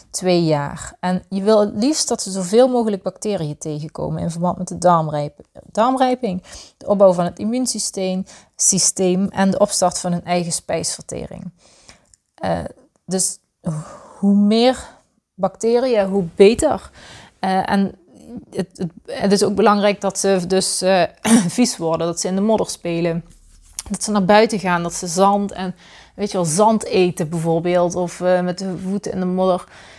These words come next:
Ik zou dat echt best wel stimuleren. Eh, en ik we-, ik herin-, herinner me ook nog dat ze zei, Nienke zei, nu met corona, weet je wel, handen schudden, handen wassen. Vooral dat handen wassen. Iedereen gebruikt dan, dan Dettol of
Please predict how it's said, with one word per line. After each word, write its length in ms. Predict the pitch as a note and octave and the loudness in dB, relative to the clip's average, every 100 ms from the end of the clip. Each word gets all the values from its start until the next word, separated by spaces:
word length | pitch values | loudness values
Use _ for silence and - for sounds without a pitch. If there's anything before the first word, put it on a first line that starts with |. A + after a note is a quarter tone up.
| - | -12
Ik 120 | G3+ | -6
zou 220 | - G#3+ | 2 4
dat 140 | G#3+ G#3 | 4 2
echt 320 | - A3 - | 0 -2 -2
best 200 | - G#3 | -4 -2
wel 120 | G3 | -2
stimuleren. 920 | F#3+ - G3 G3 G3+ F#3+ D#3+ E3 - | -4 -2 -2 2 4 2 0 -2 -4
Eh, 240 | - F3+ - | -8 -10 -6
en 60 | |
ik 100 | G3 | -6
we-, 240 | - F#3 - | -2 0 0
ik 120 | - | -2
herin-, 300 | F#3 F#3 F3+ F#3 | -4 -4 -4 -4
herinner 320 | F3 F#3+ F#3 | -2 -2 -2
me 100 | F3+ | -2
ook 220 | - A#3+ | -2 -2
nog 380 | C4+ B3+ G3 - - - | -2 -4 -4 -6 -18 -8
dat 180 | G3 | -6
ze 100 | - | -6
zei, 440 | F3 F#3 F#3 F#3+ F#3+ - - - | -4 2 2 2 -4 -12 -20 -8
Nienke 280 | F#3+ G3 F#3 | -4 -4 -4
zei, 420 | F#3 F3+ F3+ F#3 - - _ _ _ _ _ _ _ _ _ _ _ | 0 0 0 -6 -14 -20 _ _ _ _ _ _ _ _ _ _ _
nu 460 | - A3 A3 G#3+ G#3 - | -4 2 2 2 0 -4
met 200 | F#3+ - | -10 -8
corona, 500 | F#3 F3 A3 G#3+ G3 | -6 2 2 4 2
weet 160 | G3 G3 | 2 0
je 60 | |
wel, 140 | G3+ F3+ | 2 4
handen 240 | G3 G#3 | 4 2
schudden, 420 | - G#3+ G3 F#3+ | -2 -2 0 2
handen 300 | F3+ F3+ F3 | 2 0 2
wassen. 400 | E3+ G#3+ G#3+ G#3+ | 2 2 0 -4
Vooral 220 | F3+ G#3 | 0 2
dat 120 | A3+ - | 2 2
handen 300 | F3+ A3+ A#3 | 2 2 0
wassen. 240 | A#3 - | -2 -2
Iedereen 280 | A3+ G#3+ G3 | -4 -2 -2
gebruikt 300 | F3 G#3 G3+ | -2 -4 -4
dan, 160 | G3 - | -6 -10
dan 260 | E3+ F#3+ E3+ | -10 -4 -2
Dettol 520 | F3 F3 F3 E3+ E3 | 0 -2 0 0 0
of 240 | - - | -4 -10